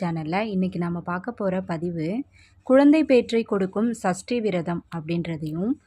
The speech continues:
குழந்தை பாக்கியத்தை கொடுக்கும் ஆடி தபசு காட்சி என்ற பதிவையும் இன்னைக்கு நாம பார்க்க போறோம். சஷ்டி திதி நாள்ல முருகப்பெருமானை நினைத்து விரதம் இருந்து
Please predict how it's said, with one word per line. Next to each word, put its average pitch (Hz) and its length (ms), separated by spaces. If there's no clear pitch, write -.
குழந்தை 254 420
பாக்கியத்தை 240 520
கொடுக்கும் 190 560
ஆடி 233 460
தபசு 220 380
காட்சி 190 640
என்ற 190 520
பதிவையும் 196 640
இன்னைக்கு 185 360
நாம 165 240
பார்க்க 175 420
போறோம். 170 360
சஷ்டி 214 600
திதி 214 280
நாள்ல 180 640
முருகப்பெருமானை 214 960
நினைத்து 180 600
விரதம் 220 440
இருந்து 180 440